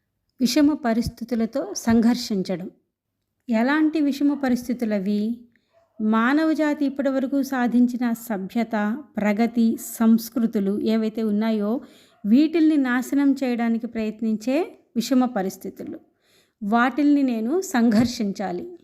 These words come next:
అయితే చెడుని ని-, నిర్మూలించి ఊరుకుంటే సరిపోదు కదా.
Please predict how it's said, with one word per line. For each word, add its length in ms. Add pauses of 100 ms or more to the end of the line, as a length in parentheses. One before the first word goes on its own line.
(460)
అయితే 600 (200)
చెడుని 380
ని-, 600
నిర్మూలించి 960
ఊరుకుంటే 440
సరిపోదు 500
కదా. 280